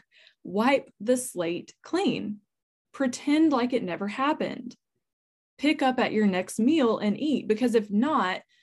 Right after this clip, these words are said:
you create this negative, um, feedback loop, essentially. And it's really,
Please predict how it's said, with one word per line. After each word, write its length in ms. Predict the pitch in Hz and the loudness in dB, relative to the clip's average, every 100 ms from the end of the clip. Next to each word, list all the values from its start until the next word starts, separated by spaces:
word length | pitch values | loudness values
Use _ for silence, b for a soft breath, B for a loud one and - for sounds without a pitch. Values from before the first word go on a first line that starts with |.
| _ _ - | _ _ 0
you 220 | 240 277 | 0 0
create 540 | - 233 208 208 196 | 0 2 4 2 -2
this 400 | 190 185 180 - | -4 -2 -4 -4
negative, 920 | 196 202 214 254 247 233 208 190 180 - _ _ _ _ _ | 0 4 4 2 4 4 4 0 -6 -18 _ _ _ _ _
um, 480 | 202 185 180 175 160 - _ | -10 -6 -6 -8 -10 -14 _
feedback 640 | - - 302 330 - - | -4 2 4 4 0 -4
loop, 260 | - - - _ _ | -10 -12 -14 _ _
essentially. 720 | 208 208 294 330 - - 208 B B B - | -6 2 2 2 -4 -6 -10 B B B 0
And 520 | 220 214 208 202 202 | 2 4 6 4 2
it's 160 | 214 208 | -2 -2
really, 880 | 180 185 196 277 294 202 160 156 | -4 -2 4 8 8 6 2 -2